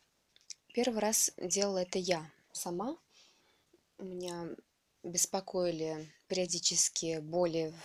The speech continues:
в голенях. Например, если походила, ноги продула, ну, заморозила немножко, у меня, ну,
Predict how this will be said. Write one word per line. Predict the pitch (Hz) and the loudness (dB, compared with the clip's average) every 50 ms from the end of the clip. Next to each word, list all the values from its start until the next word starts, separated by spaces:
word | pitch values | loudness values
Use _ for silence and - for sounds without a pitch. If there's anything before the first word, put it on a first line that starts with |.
| - - - | -18 -10 -8
в | - 160 | -8 -4
голенях. | - 180 185 202 226 240 254 269 277 - - - - - _ _ _ _ _ _ _ _ _ _ _ _ _ _ - - - - _ _ - - - _ _ _ _ | 0 0 0 2 2 0 0 -2 -2 -4 -8 -10 -12 -16 _ _ _ _ _ _ _ _ _ _ _ _ _ _ -20 -20 -20 -20 _ _ -14 -14 -14 _ _ _ _
Например, | 180 190 180 190 - 180 175 175 175 180 | -8 -6 -6 -4 -4 -4 -4 -4 -4 -4
если | 170 175 175 - - 180 175 | -6 -6 -6 -6 -6 -6 -8
походила, | 170 - 185 - - 185 180 170 196 240 247 220 180 | -8 -8 -8 -4 -2 -2 -2 0 0 0 0 0 -2
ноги | 170 165 175 180 175 - - | -4 -2 -2 -2 -2 -4 -8
продула, | - - 175 170 160 185 220 233 233 196 175 175 - _ _ _ - - - - - - - - - - - - - - - _ _ _ _ | -8 -8 -6 -6 -6 -4 -6 -4 -4 -6 -8 -10 -14 _ _ _ -20 -20 -20 -20 -20 -20 -20 -20 -20 -20 -20 -20 -20 -20 -20 _ _ _ _
ну, | - - - - 277 294 254 190 185 - _ _ _ _ _ _ _ | -14 -12 -6 -4 -2 -2 -2 -2 -4 -12 _ _ _ _ _ _ _
заморозила | - 190 175 165 165 170 196 208 202 202 185 175 | -2 -2 0 -2 2 4 4 4 6 4 4 2
немножко, | 170 170 165 160 165 160 - - - 170 | 2 -2 -2 0 6 6 6 6 6 -2
у | |
меня, | 165 165 170 180 208 226 233 208 180 - - - - _ _ _ _ | -4 -2 -2 -2 -2 -2 -2 -4 -6 -8 -10 -14 -18 _ _ _ _
ну, | - 254 254 262 208 185 | -14 -12 -10 -10 -10 -12